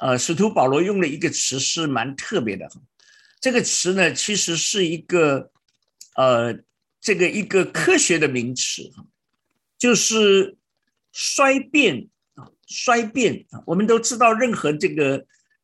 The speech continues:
原子最小的物质，它都在衰变，啊，它在一个时间段里面，它会越来越衰退，越来越衰退。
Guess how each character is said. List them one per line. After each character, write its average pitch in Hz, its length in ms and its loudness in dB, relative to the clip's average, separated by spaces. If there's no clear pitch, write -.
原 185 340 2
子 147 200 -4
最 277 260 0
小 139 300 2
的 160 100 2
物 214 180 0
质， 135 200 -4
它 170 180 -4
都 240 320 -2
在 220 320 2
衰 240 500 -2
变， 240 520 -2
啊， 117 140 -20
它 220 360 -4
在 240 180 2
一 214 160 0
个 196 400 0
时 - 320 -2
间 254 280 0
段 254 220 4
里 139 80 0
面， 160 240 -4
它 - 180 -2
会 220 440 -2
越 294 180 2
来 226 160 4
越 220 300 2
衰 233 340 0
退， 233 440 -6
越 311 100 -2
来 214 120 4
越 202 180 -2
衰 160 300 -4
退。 151 320 -10